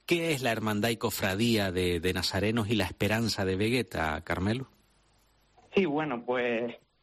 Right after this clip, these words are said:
Speaker 2: una hermandad principalmente es un grupo de, de personas o de devotos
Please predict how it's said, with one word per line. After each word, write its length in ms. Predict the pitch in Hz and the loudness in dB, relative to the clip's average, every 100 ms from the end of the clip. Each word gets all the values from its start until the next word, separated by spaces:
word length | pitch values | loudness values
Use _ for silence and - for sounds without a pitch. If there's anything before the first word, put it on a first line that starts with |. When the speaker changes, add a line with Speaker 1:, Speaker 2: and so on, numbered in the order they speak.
| _ _ - | _ _ -2
Speaker 2:
una 160 | 190 | 0
hermandad 360 | 202 202 190 190 | 0 -2 -2 -2
principalmente 1000 | 190 185 180 160 160 170 180 190 180 170 | -2 -4 -2 -2 0 0 -2 -2 -2 0
es 80 | 170 | 0
un 140 | 160 156 | 0 2
grupo 300 | 165 160 160 | 0 0 -2
de, 440 | 147 139 131 120 | 0 0 0 0
de 80 | 113 | -2
personas 500 | 117 117 - 160 160 131 | -2 -4 -2 -2 -2 -2
o 60 | |
de 100 | 123 120 | 0 0
devotos 460 | 120 151 160 160 | 0 -2 -4 -8